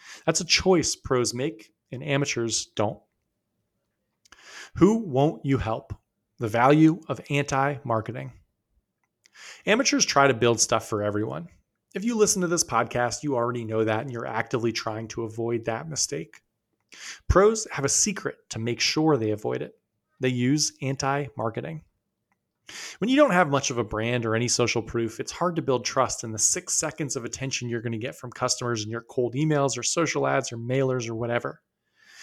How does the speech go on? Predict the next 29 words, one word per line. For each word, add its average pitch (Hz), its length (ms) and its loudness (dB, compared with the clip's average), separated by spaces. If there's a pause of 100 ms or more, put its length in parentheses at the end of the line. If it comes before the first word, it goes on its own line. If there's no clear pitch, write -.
(300)
Often 160 340 6
the 127 80 -2
fastest 151 580 0
way 135 120 4
to 120 80 2
build 113 240 0
trust 180 420 0
is 180 120 -4
to 131 100 -8
describe 123 500 -2
who 135 60 -6
you 135 260 -4
aren't 165 320 2
for 156 380 -6 (100)
and 123 80 -4
what 135 160 -4
you 131 120 -10 (100)
don't 151 360 -4
do, 156 280 -12 (240)
rather 120 200 0
than 117 140 -4
who 117 140 -4
you 117 220 0
are 180 140 6
for 143 440 -6
and 123 80 -10
what 127 120 -6
you 131 100 -6
do. 151 300 -2